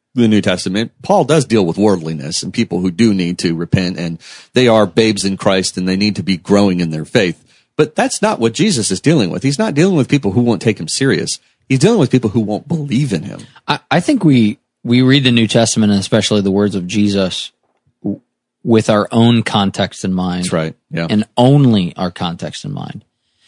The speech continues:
Speaker 2: Because as a pastor, if, if, if we're counseling somebody, somebody's stuck in sin, uh, we're going to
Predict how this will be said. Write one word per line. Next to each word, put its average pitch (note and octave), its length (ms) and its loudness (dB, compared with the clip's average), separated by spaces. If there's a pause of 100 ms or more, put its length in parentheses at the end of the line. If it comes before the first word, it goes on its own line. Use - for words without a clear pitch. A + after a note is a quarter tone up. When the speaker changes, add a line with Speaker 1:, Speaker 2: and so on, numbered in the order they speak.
(140)
Speaker 2:
Because C3+ 240 4
as D3 120 2
a C3+ 60 2
pastor, C#3 580 0
if, F#2+ 200 -4
if, B2+ 220 -2
if C3 140 0
we're E3+ 140 4
counseling C3+ 560 2
somebody, F2+ 500 -4 (760)
somebody's D#3 380 2
stuck - 320 0
in F#2+ 100 0
sin, - 420 -6 (800)
uh, G#2+ 220 2 (320)
we're C#3 240 4
going A#3+ 320 4
to A2 240 0